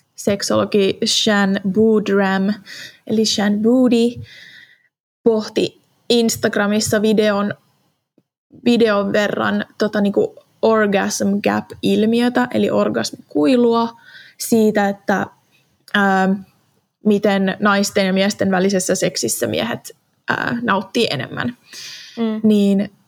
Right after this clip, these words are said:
Speaker 1: ää, niin, niin siinä se just pu-, pohti tätä, että mi-, miksi asia on näin,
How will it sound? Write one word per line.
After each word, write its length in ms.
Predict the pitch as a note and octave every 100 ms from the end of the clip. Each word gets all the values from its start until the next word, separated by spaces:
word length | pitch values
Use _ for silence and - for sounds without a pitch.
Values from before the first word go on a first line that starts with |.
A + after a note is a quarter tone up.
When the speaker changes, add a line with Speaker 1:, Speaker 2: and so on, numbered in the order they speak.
| _ _ _ _ _ G#3+
Speaker 1:
ää, 640 | G3+ G3+ G3+ G#3 G#3 G3+ G3 _
niin, 180 | G#3+ G#3+ G#3+ -
niin 160 | A3 A3
siinä 260 | B3 A#3+
se 100 | A#3+
just 180 | A3+ G#3+ -
pu-, 260 | B3+ A#3+ -
pohti 380 | B3+ C4 -
tätä, 360 | A3 G#3 G3+ G#3 -
että 440 | G3 - G3 G3 - _ _ _ _ _
mi-, 320 | A3 A3 A3 -
miksi 400 | A#3 C4 - A#3
asia 400 | - G#3+ G#3+ G3
on 160 | F#3+ G3
näin, 460 | A3+ C#4 D#4 E4